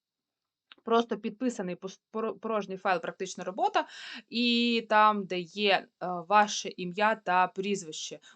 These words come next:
М, наразі мої, Наталія Тішкова, тому я це зробила. Оцю фотографію з двома файлами, друга частина вашого домашнього завдання, ви вже додасте.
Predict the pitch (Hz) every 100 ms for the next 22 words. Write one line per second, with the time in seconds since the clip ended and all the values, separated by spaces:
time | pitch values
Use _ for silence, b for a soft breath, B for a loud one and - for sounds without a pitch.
0 | B - - 165 185 208 185 175 180 277
1 | 320 208 185 170 180 - 359 349 240 202
2 | 233 202 202 190 175 156 - 220 220 262
3 | 240 180 165 190 320 - 226 196 190 180
4 | - 175 202 240 254 262 B B _ _
5 | _ - 208 226 196 180 - 311 233 190
6 | 240 233 196 180 190 233 208 190 175 165
7 | 214 320 190 208 226 190 185 190 - -